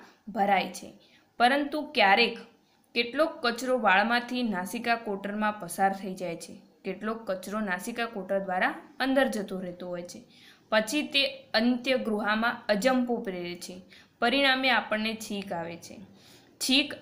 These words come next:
આ બધો બહારનો કચરો જે હવાની સાથે આવેલ છે તેને બહાર કાઢે છે અને આપણે જ્યારે છીંક ખાઈએ છીએ ત્યારે બહારથી આવેલો નકામા કચરાને બહાર કાઢે છે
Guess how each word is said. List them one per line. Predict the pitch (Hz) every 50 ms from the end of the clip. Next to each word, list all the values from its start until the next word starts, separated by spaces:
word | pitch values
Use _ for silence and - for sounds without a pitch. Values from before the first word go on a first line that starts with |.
| - -
આ | 208 202
બધો | 202 190 196 190 190 233 262 285
બહારનો | 240 233 - - 226 214 220 220 220 220 226 233
કચરો | 233 220 202 190 196 - 214 214 196
જે | 190 185 202 226 220
હવાની | 247 190 180 180 185 202 240 254 240
સાથે | 240 247 220 208 208 - 240 214
આવેલ | 196 190 190 196 208 214 214
છે | 214 - 247 208 196 - - - -
તેને | 196 185 185 196
બહાર | 196 190 165 165 - 180 190 196
કાઢે | 190 190 165 165 170 202 294 403 - - - - - - _ _
છે | - - 202
અને | 185 180
આપણે | 175 190 208 214
જ્યારે | 208 208 208 196 202 196
છીંક | 202 - 220 214 - -
ખાઈએ | - 196 220 247 262 254
છીએ | - - 202 175 -
ત્યારે | - - 196 190 196 220
બહારથી | 220 196 175 165 165 170 196 208 247 240 247 247 226
આવેલો | 214 196 190 196 196 196 202 226 269 262 - - - _ _ -
નકામા | 202 202 202 226 226 226 226 233 220
કચરાને | 220 185 165 - - 190 180 185 196 220 294 381 - - - - -
બહાર | 190 202 220 220 - 208 202 -
કાઢે | - 170 160 165 170 185
છે | - - - 190